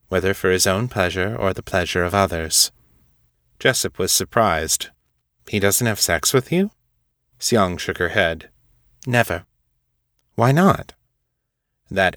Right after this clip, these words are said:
enigmatic smile again. "He values me for other reasons. But do not look down on the women the Master welcomes into his bed, Lightbringer.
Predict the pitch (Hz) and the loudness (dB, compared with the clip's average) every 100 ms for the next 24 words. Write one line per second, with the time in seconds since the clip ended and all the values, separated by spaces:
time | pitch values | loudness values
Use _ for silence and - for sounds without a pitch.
0 | - 104 87 98 90 87 80 - 104 90 | -2 -2 -2 0 0 0 0 0 2 2
1 | 87 80 80 85 80 78 - _ _ _ | 2 0 -2 -4 -4 -4 -10 _ _ _
2 | _ _ _ _ - 208 151 127 101 98 | _ _ _ _ 2 4 6 4 4 2
3 | - 98 - 95 - 95 82 80 78 - | 0 -2 0 0 2 0 0 -4 -4 -4
4 | 85 87 - - _ _ _ _ 120 120 | -6 -4 -4 -4 _ _ _ _ 0 4
5 | 190 170 117 92 - 92 82 76 80 85 | 4 4 2 0 -4 -2 0 -2 -4 -4
6 | 87 85 82 82 85 80 - 87 87 82 | -2 -4 -4 -2 -2 0 0 2 0 0
7 | - 87 - 90 - 92 87 - 101 87 | -4 -6 -4 -4 -4 -4 -4 2 2 2
8 | 90 92 69 95 92 104 | 0 -2 -2 -4 -4 -4